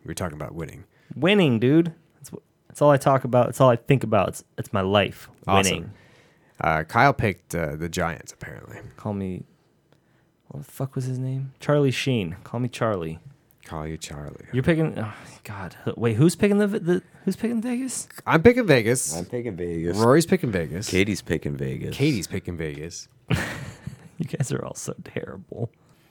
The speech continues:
Speaker 2: That's terrible. Vegas is a scum hole.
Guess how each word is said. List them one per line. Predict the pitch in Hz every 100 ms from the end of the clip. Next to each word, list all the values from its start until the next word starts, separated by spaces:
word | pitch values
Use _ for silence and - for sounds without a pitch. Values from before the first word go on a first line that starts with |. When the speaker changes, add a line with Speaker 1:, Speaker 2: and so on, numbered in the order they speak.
| -
Speaker 2:
That's | 117 127 120
terrible. | - 101 90 92
Vegas | 90 120 127 123 - -
is | 107 107
a | 98
scum | - - 85
hole. | 82 82